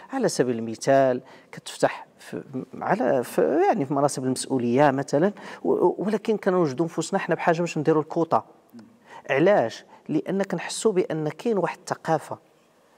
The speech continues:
كتجر للوراء اللي مرتبطه بتقاليد، مرتبطه بعلاقات، آه، معينه. المراه بحكم المسؤوليات ديالها الاجتماعيه ما كيمكن لهاش يتشجع باش تمارس شي مسؤوليات. الزوج بالثقافه ديالو شويه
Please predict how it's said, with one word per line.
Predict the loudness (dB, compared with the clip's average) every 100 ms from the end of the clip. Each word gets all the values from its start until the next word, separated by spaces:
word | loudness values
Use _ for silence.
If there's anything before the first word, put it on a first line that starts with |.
| _ -4
كتجر | -2 2 2 4
للوراء | 4 4 2 -2 -8 -20 -12 -4
اللي | -2
مرتبطه | -2 -4 -2 0
بتقاليد، | 0 -2 -6 -4 0 2 2
مرتبطه | -2 -8 -10 -2 -2
بعلاقات، | 0 0 0 4 4 4 0 -14 -18 0
آه، | 4 6 4
معينه. | 0 -2 0 2 2 4
المراه | 6 6 4 2
بحكم | -4 -6 -4 0
المسؤوليات | 0 0 2 4 2
ديالها | 2 0 0
الاجتماعيه | -4 -6 -2 0 2 2 2
ما | 0
كيمكن | -2 -4 -2 0
لهاش | 0 0
يتشجع | -6 -4 -2 0
باش | 0 -4
تمارس | -6 -2 -2 -2
شي | -4 -2
مسؤوليات. | -2 -2 0 2 4 6 4 0 -18 -20 -12
الزوج | -6 0 2 2
بالثقافه | -4 -6 -4 -2 0 0
ديالو | 2 2 0
شويه | -2 -4 -2 2 2